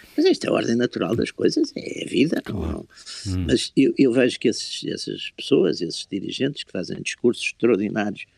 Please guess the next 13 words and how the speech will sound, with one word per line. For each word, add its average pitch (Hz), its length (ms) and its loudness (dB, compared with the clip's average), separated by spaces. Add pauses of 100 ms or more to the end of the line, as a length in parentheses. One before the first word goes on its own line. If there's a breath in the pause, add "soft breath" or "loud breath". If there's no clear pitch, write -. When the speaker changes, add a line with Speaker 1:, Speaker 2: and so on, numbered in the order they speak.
(320 soft breath)
Speaker 1:
preocupando-se 104 720 -2
exatamente 101 680 -6
com - 140 -10
o, - 280 -12 (460 loud breath)
com 117 180 0
o - 60 0
mundo, 120 440 0
com - 140 -8
os - 120 -4
outros - 240 -2
planetas, - 840 -4
com, - 160 -12
com - 300 -12